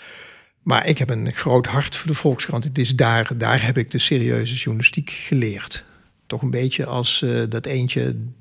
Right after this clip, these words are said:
die uit het ei kruipt en dan datgene waar ze naar staart als de moeder ziet. Journalistiek gezien was dat voor mij de Volkskrant. Daar ben ik uit het serieuze journalistieke ei gekropen. En ik heb er zo lang gewerkt dat ik wel heel veel affiniteit voel met die krant, maar ook altijd heel veel kritiek had.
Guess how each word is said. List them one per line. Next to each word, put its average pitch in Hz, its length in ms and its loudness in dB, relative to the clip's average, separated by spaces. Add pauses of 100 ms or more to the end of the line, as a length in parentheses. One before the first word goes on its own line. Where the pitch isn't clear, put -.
die 131 200 -4
uit 120 100 0
het 120 120 -4
ei 127 340 0
kruipt - 600 -2
en 117 200 -4
dan 117 420 0 (560)
datgene 135 480 2
waar 123 200 2
ze 127 80 0
naar 117 200 -2
staart - 500 -4
als 147 160 -4
de 151 80 2
moeder 160 240 10
ziet. 131 260 2 (580)
Journalistiek 156 480 2
gezien 170 340 8
was 156 180 6
dat 143 200 4
voor - 140 0
mij 131 100 6
de 151 140 4
Volkskrant. 143 580 2 (680)
Daar 143 200 6
ben 135 160 8
ik 135 100 4
uit 113 160 2
het 117 160 -2
serieuze 127 720 6
journalistieke 120 520 -2
ei 123 200 -2
gekropen. 120 540 -6 (320)
En 110 380 -4
ik 160 140 -4
heb 135 100 2
er 139 100 4
zo 139 200 6
lang 131 180 4
gewerkt 120 340 0
dat 139 100 2
ik 139 100 -2
wel 113 240 0
heel 139 240 -2
veel - 140 -4
affiniteit 135 600 2
voel 127 240 0
met 117 140 -4
die 135 100 -4
krant, 123 240 -2
maar 117 120 0
ook 113 140 -2
altijd 117 220 -4
heel 120 160 -2
veel 110 180 -4
kritiek - 340 -4
had. 107 220 -2